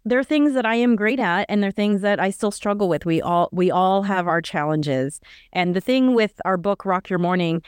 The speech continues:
is that we don't tell you what to put into your morning ritual. We just tell you how to think about putting one together. And your morning ritual might be five minutes, it might be fifteen minutes, but, you know,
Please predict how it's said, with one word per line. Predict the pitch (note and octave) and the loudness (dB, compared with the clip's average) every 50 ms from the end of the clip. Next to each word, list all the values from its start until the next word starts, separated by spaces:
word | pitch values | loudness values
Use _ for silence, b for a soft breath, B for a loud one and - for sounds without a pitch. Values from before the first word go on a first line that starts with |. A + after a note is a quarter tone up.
| B B B | B B B
is | - F3+ | -4 -2
that | G#3+ G3+ F3 | -2 0 0
we | A#3+ C4 | 2 2
don't | E4+ F#4+ - - | 2 0 -2 -2
tell | - C4 A#3+ B3+ | -2 0 0 2
you | B3 A#3 A3+ G3 | 2 2 0 0
what | E3+ E3+ F3+ F#3 - - | 0 -2 -2 -2 -4 -4
to | - A#3 | -6 -6
put | G3+ - B3+ A3 | -4 -2 -2 0
into | A#3+ A#3+ A#3+ A3+ - - | 2 2 2 0 0 0
your | B3 B3 B3 A#3+ | 0 2 2 2
morning | A#3 A#3 A#3 A#3+ A#3+ A#3 | 2 2 2 2 2 2
ritual. | A3+ A3+ A3 - C4+ C4 C4 B3+ C4+ C4+ B B B B B _ | 2 0 -2 -2 0 0 0 0 0 -4 B B B B B _
We | C4 C#4 | -2 0
just | E4 E4 - - | 0 -2 -4 -4
tell | - C4 C4 B3+ | -2 0 0 2
you | B3+ B3 B3+ A#3+ | 2 2 2 0
how | G#3+ - A3+ G#3+ G#3+ G#3+ | 0 0 0 0 0 0
to | G#3 - - G3 - _ | 0 -2 -4 -6 -2 _
think | G#3 G3+ G3+ - | -2 -2 0 -2
about | G3 F3+ F3+ E3+ E3 - - | -2 -2 -2 -2 -4 -4 -8
putting | - - G3+ F3+ F3+ F#3 F3+ F3 | -4 -4 0 0 2 2 2 0
one | E3 D#3 D#3+ D#3+ D#3+ D#3 | 2 0 0 0 0 -2
together. | - - E3 C#3+ D#3 C#3+ C3+ B2 C3 A#2+ G#2+ C3 B B B B B B | -2 -4 -4 -2 -2 -2 -2 -2 -2 -2 -2 -2 B B B B B B
And | - F#3+ F#3+ | -2 0 2
your | G3 G#3 | 2 2
morning | A3 A#3 A#3+ A#3+ A#3 A3+ | 2 2 2 2 2 2
ritual | A3 G#3+ - A#3 G#3 | 0 0 0 0 0
might | G3+ G3 F#3 - | 0 0 0 0
be | F#3 F3 | -2 -2
five | - - B3+ C4+ D4 C#4+ | 0 0 0 0 2 2
minutes, | C#4+ C#4+ C#4 C#4+ C#4+ B3+ - - - - - - | 4 4 4 4 2 0 -2 -6 -10 -12 -8 -4
it | F3+ E3+ | -2 -2
might | E3 D#3+ D#3 | -2 -2 -2
be | - D#3+ | -2 -4
fifteen | - - A#3 - - - B3 A#3 A3+ | -2 -2 -4 -4 -2 -2 0 2 2
minutes, | G#3+ G#3 G#3+ G#3+ G#3 - _ - - - - - B B B B B B _ | 2 2 0 0 -2 -4 _ -14 -14 -14 -14 -16 B B B B B B _
but, | - F#3 F3+ - - _ _ _ _ _ _ _ _ _ _ _ | -2 0 0 0 -4 _ _ _ _ _ _ _ _ _ _ _
you | - F#3+ | -2 0
know, | E3+ C#3+ C3 C3 | 0 0 0 -2